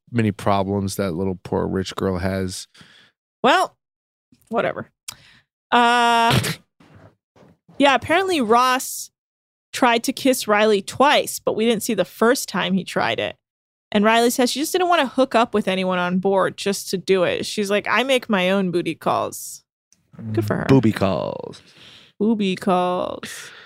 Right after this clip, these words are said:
Speaker 1: Yeah, without her giant rack, no one would have paid her no mind. I don't care
Speaker 2: Without,
Speaker 1: anymore.
Speaker 2: without
Speaker 1: Cancel
Speaker 2: her
Speaker 1: me.
Speaker 2: giant rack. <laughs>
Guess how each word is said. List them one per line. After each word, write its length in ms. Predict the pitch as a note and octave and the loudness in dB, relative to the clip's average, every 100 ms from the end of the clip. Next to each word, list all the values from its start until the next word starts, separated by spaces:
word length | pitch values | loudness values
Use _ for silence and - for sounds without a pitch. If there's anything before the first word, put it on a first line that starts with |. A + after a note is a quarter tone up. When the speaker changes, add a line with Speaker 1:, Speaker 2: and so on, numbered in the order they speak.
| - - _ _ _ | -20 -20 _ _ _
Speaker 1:
Yeah, 220 | C#3 D3 | 6 8
without 280 | D3 F#3 A3 | 6 6 4
her 140 | F3 | 4
giant 340 | A2+ B2+ B2 G#2+ | 4 4 4 2
rack, 400 | F#2 G#2 F#2+ G2+ | 2 2 2 0
no 140 | A2 | 2
one 180 | G#2+ F#2+ | 2 2
would 80 | F2 | 0
have 100 | F2 | -2
paid 200 | G2+ F2+ | -2 0
her 100 | F2 | -2
no 160 | F2 | -2
mind. 420 | F2 F2 F2 E2+ - - - _ _ _ _ _ _ _ _ _ _ _ - | -4 -4 -4 -6 -10 -20 -20 _ _ _ _ _ _ _ _ _ _ _ 0
I 120 | C3 | 2
don't 160 | G#2 - | 0 -2
care 240 | - F2+ | -2 0
Speaker 2:
Without, 140 | - F3+ | 2 0
Speaker 1:
anymore. 180 | F3 G#3 | -2 0
Speaker 2:
without 440 | A3 - G#3+ G#3 | 0 4 4 4
Speaker 1:
Cancel 180 | A3+ A3+ | 2 0
Speaker 2:
her 40 | G#3 | 2
Speaker 1:
me. 60 | |
Speaker 2:
giant 400 | F#3+ F#3+ G3+ G3+ - | 0 0 0 -4 -6
rack. 600 | F#3+ F#3 G3+ B3+ C4+ - G#4+ - - _ | -8 -4 -2 -2 -6 -14 -18 -20 -20 _
<laughs> 20 | _ | _